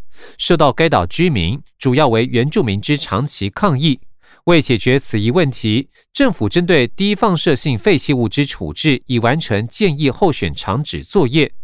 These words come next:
自最终处置厂完成相关选址程序并竣工启用后，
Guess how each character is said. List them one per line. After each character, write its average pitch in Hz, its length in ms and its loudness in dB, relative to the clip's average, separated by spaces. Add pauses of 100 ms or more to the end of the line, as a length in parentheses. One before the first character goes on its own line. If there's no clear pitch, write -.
(320)
自 160 240 2
最 165 180 2
终 170 240 2
处 - 180 0
置 151 160 0
厂 92 280 0
完 120 200 2
成 117 220 0
相 190 240 0
关 180 220 2
选 139 240 0
址 95 160 -2
程 92 260 -4
序 139 240 0
并 139 240 0
竣 165 220 0
工 170 180 0
启 - 280 -4
用 117 140 0
后， 127 300 2